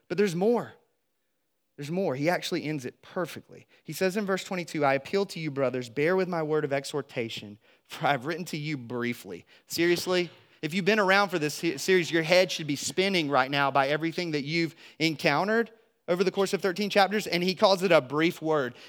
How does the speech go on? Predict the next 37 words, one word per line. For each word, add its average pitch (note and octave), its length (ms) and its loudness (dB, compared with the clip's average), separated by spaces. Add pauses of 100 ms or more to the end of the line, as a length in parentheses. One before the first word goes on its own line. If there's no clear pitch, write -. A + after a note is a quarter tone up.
And F3+ 120 2
not, A3+ 300 2
not A#3+ 220 2
simply B3 380 0
a G#3+ 60 6
word F3+ 300 4
of E3+ 160 0
teaching. F#3+ 680 0 (560)
If D#3+ 80 -8
we G#3 80 0
walk G#3 300 4
away A3 140 6
with F#3+ 100 4
nothing G3+ 320 2
more G#3 160 2
than F#3 220 -2 (120)
some G3 220 -2
better F#3+ 380 4
theological F#3+ 880 2
grid, D#3 720 0 (220)
we've D#3 260 -2
missed F3+ 400 -2
it. - 220 -14 (480)
This G3 120 -4
is G3+ 120 2
a A3 40 8
word G3+ 280 6
of E3 120 -2
exhortation. G3 1040 0 (180)
It's F3 160 -2
a F#3+ 40 2
call G#3 360 2
to G3+ 140 -2
persevering G3+ 960 -2
in F3 180 -4
the D#3+ 80 -2
faith, G3+ 440 2